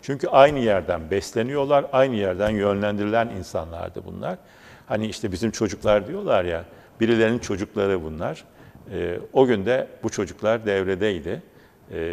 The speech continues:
ve o işbirliği on beş Temmuz'a kadar da sürdü. Hala da sürüyor tabii, yani bu iş bitmedi. Ee, tabii bunun en ağır bir şekilde yargılanmasını ve bu kişilerin cezalanmasını bekliyorum. Yani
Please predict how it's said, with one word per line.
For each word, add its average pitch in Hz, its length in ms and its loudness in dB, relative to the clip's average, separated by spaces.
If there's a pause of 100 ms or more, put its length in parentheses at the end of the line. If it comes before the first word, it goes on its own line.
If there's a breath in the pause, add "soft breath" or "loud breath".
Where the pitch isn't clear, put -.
(160)
ve 107 140 0
o 127 240 2
işbirliği 95 760 -8 (300)
on 101 200 -2
beş 87 140 -6
Temmuz'a 90 400 -8
kadar 80 360 -8
da 110 60 -4
sürdü. 90 460 -10 (320 loud breath)
Hala 196 420 6
da 220 80 4
sürüyor 202 380 4
tabii, 95 260 -2
yani 104 360 0 (320 loud breath)
bu 107 120 0
iş - 180 -6
bitmedi. 110 480 -6 (840 loud breath)
Ee, 113 300 0 (240)
tabii 196 300 6 (520)
bunun 190 420 4 (500)
en 208 260 2 (120)
ağır 139 320 8
bir 127 60 -4
şekilde 135 360 -2
yargılanmasını 147 920 2
ve 196 240 0 (220)
bu 143 120 -4
kişilerin 139 500 -2
cezalanmasını 143 840 2
bekliyorum. 92 460 -2
Yani 107 280 -2